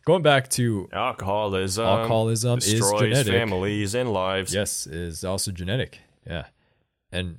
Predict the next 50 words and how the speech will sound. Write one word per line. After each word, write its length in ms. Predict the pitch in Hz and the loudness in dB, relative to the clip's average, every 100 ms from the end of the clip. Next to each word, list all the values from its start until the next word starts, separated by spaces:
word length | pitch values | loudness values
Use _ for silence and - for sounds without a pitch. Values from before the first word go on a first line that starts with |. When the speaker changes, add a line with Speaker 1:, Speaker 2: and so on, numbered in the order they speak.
| - | -10
Speaker 1:
gingers 520 | 90 110 101 92 - | -4 -2 0 -2 -2
can 260 | 104 87 80 _ - | -6 -8 -10 _ -6
take 200 | 95 92 | -6 -2
a 20 | |
Speaker 2:
A 20 | |
Speaker 1:
lot 60 | 90 | 0
Speaker 2:
lot 40 | |
Speaker 1:
of 40 | 92 | 2
Speaker 2:
of 40 | |
things 120 | 113 | 0
are 40 | 90 | 0
Speaker 1:
alcohol. 140 | 80 | -2
Speaker 2:
fucking 120 | 90 87 | -4 -4
genetic, 280 | 92 87 | -4 -4
yeah. 80 | 90 90 76 - | -2 -2 -4 -10
Speaker 1:
Yeah, 40 | 78 | -12
and 140 | 82 | -10
he 80 | 80 | -8
was 120 | 87 | -8
a 20 | |
ginger. 320 | 80 95 69 - _ _ _ _ _ _ _ _ _ _ _ - | -8 -10 -10 -14 _ _ _ _ _ _ _ _ _ _ _ -8
Things 200 | 160 156 | -4 0
we 80 | 151 | 2
need 160 | 139 | 2
less. 360 | 113 117 - - _ _ - | 2 0 -4 -10 _ _ -6
Things 360 | 165 185 147 113 | -4 -2 -4 -4
we 160 | 117 | -2
need 240 | 113 107 - 98 | -2 -4 -8 -12
less. 360 | 90 95 - - - | -8 -4 -4 -4 -2
Things 200 | 139 113 | -2 0
I 160 | 104 | 0
need 180 | 113 87 | 0 -2
less 220 | 78 73 80 | -6 -6 -6
of. 240 | 78 - _ _ _ _ _ _ _ _ _ _ _ _ _ _ - _ - _ | -8 -10 _ _ _ _ _ _ _ _ _ _ _ _ _ _ -20 _ -20 _
Speaker 2:
Yeah, 100 | - | -8
why 60 | 82 | -4
are 40 | |
you 40 | 123 | -2
saying 280 | 156 117 98 | -2 -2 0
we, 160 | 117 | 0
huh? 80 | 95 | 0
I 60 | 98 | -2
already 120 | 113 | -2
said 120 | 117 | -2
mine, 300 | 98 90 98 | -2 -2 -2
dude. 100 | 101 | -2
What 120 | 104 92 | -2 -4
the 60 | |
fuck? 180 | 90 110 | -4 -4
Speaker 1:
Mm-hmm. 300 | 80 76 71 | -6 -10 -14